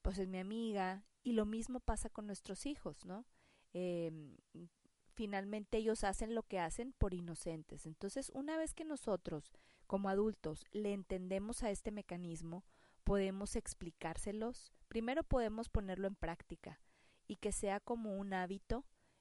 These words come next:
en nuestra vida estarnos perdonando constantemente y estarnos liberando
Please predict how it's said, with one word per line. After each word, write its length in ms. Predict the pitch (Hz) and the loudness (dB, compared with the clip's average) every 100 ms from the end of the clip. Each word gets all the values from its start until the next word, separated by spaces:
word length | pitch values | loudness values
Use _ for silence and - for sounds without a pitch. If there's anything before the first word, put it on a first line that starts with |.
| - | -4
en 140 | 185 | -2
nuestra 360 | 185 - - 180 | 0 -2 -2 0
vida 400 | 190 196 190 196 | 0 0 0 0
estarnos 540 | 185 - 175 185 202 | -2 0 -4 -2 -6
perdonando 560 | - 208 175 165 165 180 | 2 2 2 -2 -4 -4
constantemente 920 | - 175 - 160 - 170 175 175 175 | -4 -6 -6 -8 -6 -6 -4 -6 -4
y 120 | 175 | -4
estarnos 480 | 165 - 165 196 185 | -4 -2 -2 -4 -4
liberando 840 | 202 208 226 233 220 214 202 175 190 | -4 -2 0 0 0 -2 -2 -4 -4